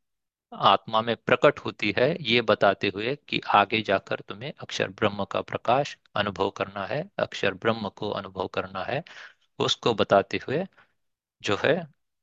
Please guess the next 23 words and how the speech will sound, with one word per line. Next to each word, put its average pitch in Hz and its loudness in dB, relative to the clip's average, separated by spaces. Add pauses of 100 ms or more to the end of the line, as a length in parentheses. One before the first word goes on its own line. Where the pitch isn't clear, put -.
(300)
उपनिषदों 127 2
में 139 -6 (240)
यह 113 2 (120)
वाक्य 113 6
आया 101 6
हुआ 95 -2
है 110 -4
कि - -12
"अयम 104 2
आत्मा 98 -2 (320)
ब्रह्म" 90 -2 (640)
और 117 2 (380)
"तत्वमसि"। 101 -2 (2000)
अंत 165 6
में 175 6
जब 151 6
आत्मा 135 6
परमात्मा 127 4
से 127 2 (640)
एकाकार 117 4
हो 101 -4
जाती 101 -6
है 123 -4